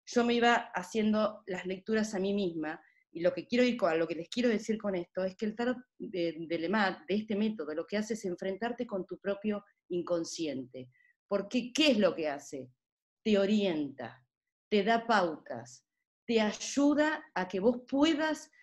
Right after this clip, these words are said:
desbloquear y sacar todo eso que tenés adentro tuyo y que vos misma no sabés que lo tenés. Entonces, sería bueno que entendamos que la orientación la vamos a cambiar por la predicción,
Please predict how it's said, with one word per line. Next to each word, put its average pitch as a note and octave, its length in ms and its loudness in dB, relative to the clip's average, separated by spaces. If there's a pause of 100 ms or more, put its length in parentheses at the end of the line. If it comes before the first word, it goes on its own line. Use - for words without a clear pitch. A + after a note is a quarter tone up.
(140)
desbloquear G3+ 840 0
y G#3+ 120 -4
sacar G3 640 0
todo D#4 300 0
eso D4+ 320 -2
que G#3+ 120 -2
tenés G#3+ 400 -2
adentro A#3+ 520 0
tuyo C4 320 -4
y G#3+ 80 -4
que G3+ 100 -4
vos A3+ 180 -2
misma B3+ 440 2
no G#3+ 120 0
sabés F#3+ 320 -8
que F3+ 140 -8
lo E3 140 -6
tenés. B2+ 440 -12 (540)
Entonces, G3 560 0
sería B3+ 360 2
bueno B3 460 2
que G#3 280 0 (340)
entendamos G#3+ 720 0
que G3 160 -4
la F#3 140 2
orientación G3 1120 -2
la F#3 180 0
vamos A3+ 320 0
a G#3 60 -2
cambiar F#3+ 460 -2
por F#3 120 0
la F3 140 -2
predicción, D3 800 -6